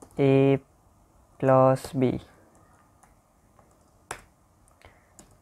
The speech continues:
ब्रेक। यह ब्रेक क्यों लिखा है ये आगे मैं आपको बताऊंगा कि ये ब्रेक किस काम का आता है, ठीक है? अब हम दूसरा केस लिखते हैं जिसमें लिखेंगे माइनस।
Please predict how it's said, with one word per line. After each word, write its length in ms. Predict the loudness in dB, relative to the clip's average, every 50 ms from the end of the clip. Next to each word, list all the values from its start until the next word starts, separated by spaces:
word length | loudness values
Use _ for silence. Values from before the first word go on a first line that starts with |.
| _ _ _ _ _ _ _ -12 -8 -4
ब्रेक। 460 | 0 2 2 2 0 -4 _ -20 -20 -20 _ _ _ _ _ _ _ -20 -20 -20 _ _ _ _ _ _ -2 4
यह 160 | 6 6 6
ब्रेक 400 | 6 6 6 6 6 6 4 0
क्यों 140 | 0 2 2
लिखा 280 | 2 2 2 2 2 2
है 100 | 2 0
ये 500 | -2 -4 -2 0 0 2 2 2 0 -2 -2 0
आगे 240 | 0 2 4 2
मैं 140 | 2 2 2
आपको 220 | 0 0 0 -2 0
बताऊंगा 540 | 0 0 2 0 0 0 0 -2 -4 -4 -6 -8 _ _ _ _ _ _ _ _ -10
कि 100 | -4 -2
ये 140 | 0 0 0
ब्रेक 340 | 0 2 2 2 2 2 -2 _ -10
किस 160 | -8 -8 -6
काम 240 | -4 -4 -4 -2 -2
का 120 | -2 -4
आता 180 | -4 -4 -6 -8
है, 160 | -8 -8 -10
ठीक 140 | -8 -6 -6
है? 80 | -6 -6 -8 -16 _ _ _ _ _ _ _ -20 -20 -20 -20 -20 -20 -20 -20 -20 -20 -20 _ _ _ _ _ -14 -8
अब 180 | -6 -4 -4 -2
हम 240 | -2 -2 -2 -2
दूसरा 320 | -4 -4 -6 -6 -6 -8 -6
केस 280 | -6 -8 -8 -8 -8
लिखते 320 | -8 -8 -8 -10 -10 -8 -6
हैं 380 | -6 -6 -6 -8 -8 -10 -10
जिसमें 360 | -8 -8 -8 -6 -4 -4 -2 -2
लिखेंगे 440 | -4 -6 -6 -8 -8 -6 -6 -4
माइनस। 760 | -2 -2 -2 -2 -4 -4 -8 -12 -14 -16 -18 -20 -20 -20 -20